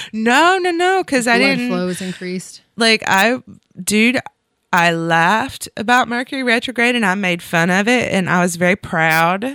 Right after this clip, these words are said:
Speaker 1: And maybe, maybe, you know, the universe kind of flicks you, like, right between the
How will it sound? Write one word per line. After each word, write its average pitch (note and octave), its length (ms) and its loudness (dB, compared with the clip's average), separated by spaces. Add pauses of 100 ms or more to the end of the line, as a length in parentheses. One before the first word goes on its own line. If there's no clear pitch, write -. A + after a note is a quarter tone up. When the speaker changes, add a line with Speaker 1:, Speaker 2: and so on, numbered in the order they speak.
(200)
Speaker 1:
And F#3+ 300 -4
maybe, A3 640 -8
maybe, A#3 400 -14
you B3+ 480 -14
know, G#3 160 -8
the G#3 160 -10
universe G#3 540 -8
kind F#3+ 200 -8
of G#3 140 -10
flicks - 460 -8
you, G#3+ 240 -8
like, F3+ 200 -12
right F3 180 -10
between G3+ 300 -12
the G#3 60 -12